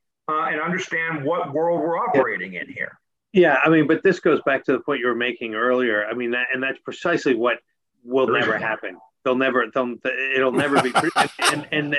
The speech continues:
Speaker 2: and the reason is the, uh, the, the point that you made earlier about the paradigm shift.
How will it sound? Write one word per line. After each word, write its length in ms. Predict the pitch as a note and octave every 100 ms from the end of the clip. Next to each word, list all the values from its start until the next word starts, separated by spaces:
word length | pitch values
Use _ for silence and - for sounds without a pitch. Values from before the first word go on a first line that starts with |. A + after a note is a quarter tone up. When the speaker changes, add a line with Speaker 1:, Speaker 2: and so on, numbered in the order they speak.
| D3
Speaker 2:
and 120 | D3
the 80 | C#3+
reason 360 | G3+ G#3 F3
is 220 | C#3 C3+ - - - _ _
the, 140 | C#3+
uh, 440 | - D3 C#3 C#3+ B2+
the, 180 | C#3 A#2+
the 100 | C3+
point 260 | - E3
that 80 | D3
you 60 | B2+
made 240 | B2 A#2+
earlier 320 | A#2 C#3 C3+
about 240 | A2 A2 -
the 80 | G#2
paradigm 540 | - G3+ F3 G#2 G2
shift. 440 | - F#2+ G2 _